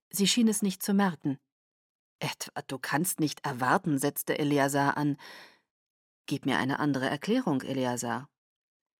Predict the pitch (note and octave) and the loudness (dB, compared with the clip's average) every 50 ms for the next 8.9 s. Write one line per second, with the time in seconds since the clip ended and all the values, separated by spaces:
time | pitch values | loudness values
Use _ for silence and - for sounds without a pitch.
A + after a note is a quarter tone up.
0 | _ _ _ _ _ _ _ _ _ _ - F#3 D#3+ - - - F3 F3+ F3+ - | _ _ _ _ _ _ _ _ _ _ -4 -2 -2 -2 0 2 2 2 2 4
1 | F#3+ E3+ D#3+ - E3 D3+ D3+ C#3+ C#3 C#3+ D3+ D#3 E3 E3 - D#3 D3+ D3 - - | 2 0 0 0 -4 2 4 6 6 6 4 2 0 2 0 -2 -2 -2 -4 -4
2 | - C#3+ C3 C3 - D3 C#3+ - - E3 D#3+ E3+ E3+ F3 G#3 G#3 F#3 - - _ | -4 -4 -6 -2 -4 -4 -4 -4 -4 -4 0 2 2 4 4 2 2 0 -8 _
3 | _ - - - - - _ _ - F#3+ G3+ B3 D4 C#4+ - - - E3+ D#3+ D#3 | _ -20 -20 -20 -20 -20 _ _ 0 2 6 6 6 6 4 -2 0 2 2 2
4 | C#3+ - - D#3+ D#3 C3+ C#3+ D3 D3 - D3 C#3+ C#3 C#3 C3+ C3+ - D3 C#3+ C#3+ | 2 0 -2 -2 -2 0 0 0 2 4 4 4 4 2 0 0 -2 -2 0 0
5 | C#3+ C3+ C3+ C3 C3+ B2+ B2 B2 C#3 D#3+ - - D#3+ - F3 F3 E3+ - - - | 0 0 0 0 2 2 2 2 0 -6 -10 -8 -4 0 2 2 2 0 -2 -4
6 | E3+ - F3 G3+ A#3+ A#3+ - - B2+ A#2+ - _ _ _ _ _ _ _ _ _ | -4 -2 2 0 0 0 -2 -8 -10 -10 -10 _ _ _ _ _ _ _ _ _
7 | _ _ _ _ _ _ _ _ _ _ _ _ _ _ _ _ _ _ _ _ | _ _ _ _ _ _ _ _ _ _ _ _ _ _ _ _ _ _ _ _
8 | _ _ _ - - - - D4 D4 - - C#4+ C#4 - - - F#4+ E4+ | _ _ _ -20 -20 -10 -2 -2 -2 -2 -2 -2 -2 -2 -2 0 -2 -2